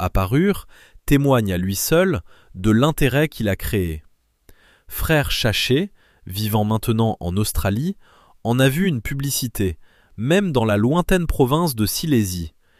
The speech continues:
et après l'avoir commandé, le lut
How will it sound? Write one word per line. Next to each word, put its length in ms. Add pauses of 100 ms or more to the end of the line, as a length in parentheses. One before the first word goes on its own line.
(300)
et 120
après 260
l'avoir 300
commandé, 580 (420)
le 200
lut 320